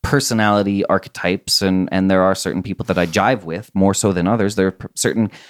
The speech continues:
characteristics that I would prefer to have in my friend group.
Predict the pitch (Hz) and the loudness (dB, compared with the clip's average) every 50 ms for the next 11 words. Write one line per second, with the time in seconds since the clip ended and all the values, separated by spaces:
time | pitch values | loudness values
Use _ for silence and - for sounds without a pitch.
0 | - _ _ - - 143 127 - - 120 113 127 147 - - - 104 - - - | -20 _ _ 0 0 0 0 0 -2 0 2 2 2 0 -2 -6 -6 -6 -8 -2
1 | - 110 101 - - 101 101 104 104 104 101 98 85 87 98 98 95 98 110 117 | 0 0 0 0 0 0 0 2 2 0 -2 -4 -6 -8 -8 -8 -6 0 2 2
2 | 117 104 98 - - 123 113 - - - 135 127 117 117 120 107 - - 131 131 | 2 2 -2 -6 -6 -6 -8 -8 -4 0 0 0 0 0 -2 -6 -2 -2 0 0
3 | 131 110 98 104 98 95 95 95 - - 143 151 151 104 - 80 82 104 - - | 0 0 0 0 0 0 0 -2 -2 -2 -2 0 0 -2 -2 -2 -4 -4 -4 -8